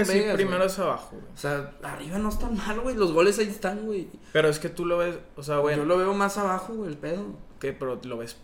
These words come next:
Speaker 2: es que siento que estás diciendo que lo ves perfecto, güey. O sea,
Speaker 1: No,
Speaker 2: que no
Speaker 1: no
Speaker 2: hay
Speaker 1: veo,
Speaker 2: fallas.
Speaker 1: no lo veo perfecto.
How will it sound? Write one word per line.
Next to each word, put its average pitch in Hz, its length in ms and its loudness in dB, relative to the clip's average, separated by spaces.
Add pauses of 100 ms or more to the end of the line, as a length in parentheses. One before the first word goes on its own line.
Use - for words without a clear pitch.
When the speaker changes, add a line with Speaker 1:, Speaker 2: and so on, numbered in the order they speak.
Speaker 2:
es - 140 -12
que 151 240 -4
siento 147 320 -8
que 143 380 -4
estás 123 240 -8
diciendo 143 340 -8
que - 80 -10
lo 127 100 -6
ves 117 120 -8
perfecto, 127 720 -8
güey. 95 160 -16 (360)
O 135 60 -8
sea, 147 80 -2
Speaker 1:
No, 151 100 -2
Speaker 2:
que 143 60 -2
no 135 80 -4
Speaker 1:
no 139 60 0
Speaker 2:
hay 147 80 2
Speaker 1:
veo, 156 120 0
Speaker 2:
fallas. 135 480 2 (220)
Speaker 1:
no 131 180 -4
lo 165 140 4
veo 156 180 0
perfecto. 160 440 -6